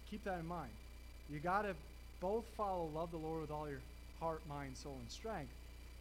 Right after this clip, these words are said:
and love your neighbor as yourself, keep, in order to inherit eternal life. Keep that in mind. According to one biblical scholar, if this guy was smart, he would have stopped there, given his answer,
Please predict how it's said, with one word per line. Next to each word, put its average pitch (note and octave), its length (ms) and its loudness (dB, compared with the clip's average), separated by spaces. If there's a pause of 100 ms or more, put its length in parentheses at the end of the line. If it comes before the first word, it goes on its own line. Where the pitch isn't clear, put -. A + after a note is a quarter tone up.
(120)
and A3+ 500 6 (300)
love E3 180 6
your D3+ 100 2
neighbor D3 280 2
as C3 120 0
yourself, C3 320 0 (240)
keep, E3 120 -4 (180)
in D#3+ 100 0
order D#3 220 2
to D3 80 2
inherit C#3 340 0 (100)
eternal C#3 220 -2
life. C#3 200 0 (200)
Keep F3 140 0
that F3+ 140 4
in E3 60 4
mind. D3+ 220 2 (840)
According B3+ 380 10
to A#3 40 8
one A#3 140 12
biblical G#3+ 400 6
scholar, A#3 460 8
if - 100 -2
this C4+ 160 2
guy D4 220 8
was A3+ 160 8
smart, A#3 560 10 (320)
he G#3+ 80 6
would G#3 160 10
have F#3+ 80 4
stopped F3 420 8
there, D3 220 4 (640)
given E3+ 220 6
his F#3+ 140 6
answer, G3 480 4